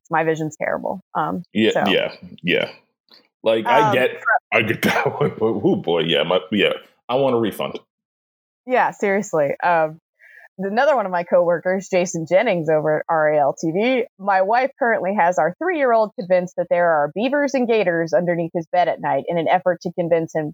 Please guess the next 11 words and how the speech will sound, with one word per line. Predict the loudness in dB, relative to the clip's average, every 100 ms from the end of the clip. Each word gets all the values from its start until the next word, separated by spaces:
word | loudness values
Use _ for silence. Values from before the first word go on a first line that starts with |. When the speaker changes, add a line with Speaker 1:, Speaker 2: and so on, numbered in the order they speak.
| -6
Speaker 1:
to |
not | -2 -2 -4
get |
out." | -10 -10 -12 _ _ _ _ -8
And | -2
I | 0
love | 2 0
that | -2 -2 -2 -8
because | -4 0 2 2
Speaker 2:
<laughs> | 0 -2 0
Yeah. | 0 0 -2 -2 -2 0 -2 0 0 0 2 0 0 -2 -2 -6 0 0 2 -2 -2 -6